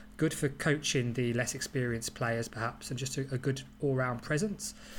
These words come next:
So now I think he's got his foot in the door with Southgate. Southgate does like, sort of,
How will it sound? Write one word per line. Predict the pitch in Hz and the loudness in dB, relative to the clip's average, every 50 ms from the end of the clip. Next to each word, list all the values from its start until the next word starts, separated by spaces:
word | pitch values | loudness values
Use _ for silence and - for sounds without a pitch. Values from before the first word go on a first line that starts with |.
| - - | -6 -4
So | - - 165 151 143 147 151 147 | 0 2 4 4 4 4 2 0
now | 151 147 175 190 185 | 0 2 4 4 2
I | |
think | 156 - 151 | 2 2 0
he's | 160 147 - | 0 2 2
got | 170 151 | 2 0
his | 131 - | 0 0
foot | - 180 151 | 0 -2 0
in | 139 | 2
the | 127 120 | 0 2
door | 113 156 151 131 120 | 2 4 4 4 4
with | 120 110 | 2 2
Southgate. | - - 135 139 147 135 - - 113 104 107 110 | 2 2 2 2 2 0 0 -2 -2 -2 -2 -2
Southgate | - - 143 131 143 - - 156 127 123 120 | 0 2 2 2 2 2 2 2 2 2 2
does | - 135 127 135 131 | 2 2 2 2 2
like, | 127 120 123 - - - - - | 2 2 2 0 -6 -12 -14 -12
sort | - - - 135 120 - - - - - | -8 -6 -6 -6 -6 -10 -16 -20 -16 -14
of, | 156 | -14